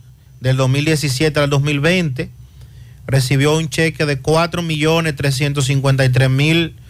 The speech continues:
cuatrocientos ochenta y cinco de Autoliquidación también. Matthew Ortiz Medrano,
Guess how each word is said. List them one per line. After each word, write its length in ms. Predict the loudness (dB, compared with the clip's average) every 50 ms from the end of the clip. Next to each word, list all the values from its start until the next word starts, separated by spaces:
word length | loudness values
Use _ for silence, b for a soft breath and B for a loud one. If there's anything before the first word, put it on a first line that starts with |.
| B B B B B
cuatrocientos 600 | -2 0 0 2 0 0 0 0 -2 0 0 -2
ochenta 320 | 0 0 -2 -2 0 -2
y 60 | -2
cinco 520 | -2 0 0 0 0 0 -2 -2 -2 0 0
de 140 | 2 2 4
Autoliquidación 880 | 4 2 0 0 0 0 0 0 0 2 2 4 2 2 0 -2 -2
también. 580 | 0 -2 0 0 0 0 0 0 -2 -4 -6 -10 B B B B B B B B B B B B B B B B B B -2
Matthew 460 | 0 2 2 2 0 -2 -2 -4 -4
Ortiz 280 | -4 -4 -4 -4 -4 -2
Medrano, 760 | 0 -2 0 0 0 0 2 0 0 0 -2 -6 -8 -10 -14